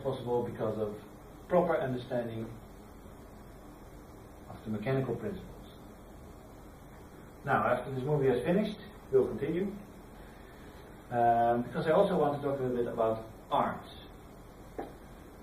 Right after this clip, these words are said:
Again, the way humans use their arm can be of great inspiration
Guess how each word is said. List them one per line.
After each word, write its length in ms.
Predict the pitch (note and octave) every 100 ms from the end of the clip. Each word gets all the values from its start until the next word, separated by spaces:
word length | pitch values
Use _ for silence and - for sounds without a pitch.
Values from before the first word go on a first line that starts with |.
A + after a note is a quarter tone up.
| -
Again, 440 | B2 B2 D3 D3+ E3 - - - - - - -
the 60 |
way 440 | A2+ C#3 D#3 D3 - F#2+
humans 320 | B2 C#3 C3 A#2
use 240 | B2 D3
their 160 | A#2+ A#2+
arm 340 | A2 A#2 C3+ - - -
can 120 | - A2+
be 200 | A#2+ A#2+
of 220 | A2 G#2+
great 260 | B2 B2+ B2+
inspiration 540 | A2+ A2 G#2+ G#2 -